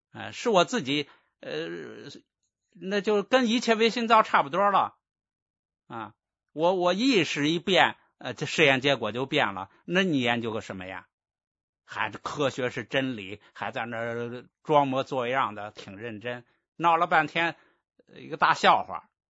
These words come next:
是不是啊？说，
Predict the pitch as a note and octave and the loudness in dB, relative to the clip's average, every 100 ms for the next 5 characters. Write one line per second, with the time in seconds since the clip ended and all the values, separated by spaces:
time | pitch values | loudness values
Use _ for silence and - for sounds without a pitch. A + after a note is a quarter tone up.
0 | _ _ G#2+ F2 F#2 A2+ _ _ _ _ | _ _ -20 -18 -18 -20 _ _ _ _
1 | _ _ _ _ _ _ _ _ _ _ | _ _ _ _ _ _ _ _ _ _
2 | _ _ _ _ - F3+ | _ _ _ _ -4 -4